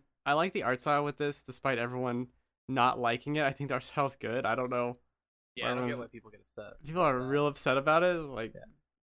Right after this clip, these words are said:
Speaker 1: okay, I guess. I mean, I get it, but at the same time, it doesn't look bad by
Speaker 2: Yeah.
Speaker 1: any means.
Speaker 2: Oh, so
Speaker 1: Certainly
Speaker 2: it was,
Speaker 1: doesn't
Speaker 2: so it was, uh, Gold and Silver, then
Speaker 1: Mm-hmm.
Speaker 2: Crystal,
Speaker 1: Crystal.
Speaker 2: then Ruby and Sapphire, then they re-released,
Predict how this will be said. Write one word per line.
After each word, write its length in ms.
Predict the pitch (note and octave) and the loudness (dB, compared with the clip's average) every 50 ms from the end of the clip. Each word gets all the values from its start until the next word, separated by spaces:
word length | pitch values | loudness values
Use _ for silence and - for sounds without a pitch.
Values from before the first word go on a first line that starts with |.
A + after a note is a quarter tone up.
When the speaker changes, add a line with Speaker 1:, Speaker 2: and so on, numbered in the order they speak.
| _ _ _ _ _ _ _ _ _ _ _ _ _ _ - | _ _ _ _ _ _ _ _ _ _ _ _ _ _ -20
Speaker 1:
okay, 560 | A#2+ - D3+ D#3+ D#3 C#3+ C#3 C3 C3 C3+ C3+ - | -16 -10 -6 -4 -4 -2 -2 -2 -4 -6 -8 -10
I 80 | - B2+ | -12 -10
guess. 280 | A#2+ C3+ C3+ C3+ B2+ | -6 -2 -2 -2 -2
I 340 | - _ _ _ _ _ - | -4 _ _ _ _ _ -4
mean, 60 | G3 | 0
I 100 | A3 G3+ | 0 0
get 260 | F3 B2 A#2+ A2+ A#2+ B2+ | 0 0 0 2 2 2
it, 180 | B2 A2 G#2+ - | 2 2 0 -2
but 60 | A#2+ | -4
at 40 | A#2 | -4
the 60 | B2 B2+ | -4 -2
same 220 | - D3 C#3 C3 | 0 0 -2 0
time, 240 | - C#3 C#3+ B2+ A#2+ | 0 0 0 0 0
it 40 | G#2+ | -2
doesn't 160 | G#2+ B2 C3 | -4 -4 -6
look 180 | A2+ A2 - - | -6 -8 -10 -10
bad 400 | - D#2+ G2+ G#2 F2+ F#2+ G#2 A#2 _ _ _ _ - | -6 -4 -2 -2 -2 -2 -6 -8 _ _ _ _ -14
by 120 | - - G2+ | -10 -6 -4
Speaker 2:
Yeah. 60 | G#2+ | -4
Speaker 1:
any 300 | A#2 A#2 A2 G#2+ G#2+ - _ _ | -4 -4 -6 -8 -10 -12 _ _
means. 300 | - B2 A2+ G#2+ G#2 - _ _ _ _ _ _ _ _ _ _ _ _ _ _ _ _ _ _ _ _ _ _ _ _ - | -14 -12 -10 -10 -12 -14 _ _ _ _ _ _ _ _ _ _ _ _ _ _ _ _ _ _ _ _ _ _ _ _ -2
Speaker 2:
Oh, 60 | D#3 | 0
so 60 | E3+ E3 | 0 2
Speaker 1:
Certainly 200 | D#3 D#3+ D#3 D#3 | 4 4 4 4
Speaker 2:
it 40 | |
was, 60 | D3+ D3+ A#2+ | 4 2 2
Speaker 1:
doesn't 100 | C#3+ C3 | 0 -4
Speaker 2:
so 260 | A#2+ - E3+ D#3 D3+ | -2 -2 0 0 0
it 80 | D3+ D3+ | -2 -4
was, 220 | E3 E3+ E3 D#3+ | -6 -6 -4 -2
uh, 140 | F3 D3 C3 | -2 -2 -4
Gold 280 | A#2 - C#3 D#3+ F3 | -4 -4 -4 -4 -4
and 100 | F#3+ F#3 | -4 -6
Silver, 560 | - - D3+ C3+ C3 A#2+ B2 B2 B2 B2+ B2+ _ _ _ - | -6 -4 -4 -4 -4 -4 -6 -8 -8 -8 -10 _ _ _ -10
then 140 | - D3+ E3+ | -10 -10 -8
Speaker 1:
Mm-hmm. 100 | - D3 | -6 -4
Speaker 2:
Crystal, 600 | D3 C3+ C3+ C3 C3+ C3+ A2+ G#2 A2 B2+ C3 _ _ _ _ _ | -4 -2 -2 -4 -6 -8 -10 -10 -10 -10 -12 _ _ _ _ _
Speaker 1:
Crystal. 280 | - A#2+ A2+ - - C3+ | -8 -8 -8 -6 -4 -4
Speaker 2:
then 140 | C#3 C#3+ C3+ | -4 -4 -4
Ruby 280 | C#3 D#3 D3 C#3+ D3+ | -6 -8 -8 -8 -8
and 100 | D3 C#3 | -10 -10
Sapphire, 800 | - - B2+ A#2+ A#2 - - B2 A#2 A#2 A#2 A2+ A#2 A#2 A#2 A#2 _ _ _ _ _ _ _ _ _ _ _ _ | -8 -6 -6 -6 -6 -6 -6 -6 -6 -6 -6 -8 -10 -10 -12 -16 _ _ _ _ _ _ _ _ _ _ _ _
then 160 | - C3+ C#3+ C#3 | -4 -4 -4 -2
they 140 | C3 B2+ B2 | -2 -4 -4
re-released, 880 | A#2 A#2+ C#3+ D#3+ D#3+ D3 D3 C3 B2 B2 B2 B2 A#2 - - - - | -4 -4 -4 -4 -4 -4 -4 -6 -6 -6 -8 -8 -10 -12 -14 -18 -18